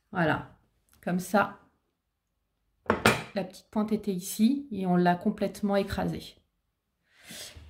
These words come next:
Ensuite, on reprend un autre petit picot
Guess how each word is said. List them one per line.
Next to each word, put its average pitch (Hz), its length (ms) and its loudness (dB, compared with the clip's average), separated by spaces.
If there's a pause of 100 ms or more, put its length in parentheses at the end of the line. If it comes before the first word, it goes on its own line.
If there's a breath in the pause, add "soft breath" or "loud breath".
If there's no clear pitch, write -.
(300 loud breath)
Ensuite, 254 720 -2 (100)
on 220 120 8
reprend 233 480 4
un 196 140 0
autre 220 140 0
petit 226 300 -6
picot - 580 -4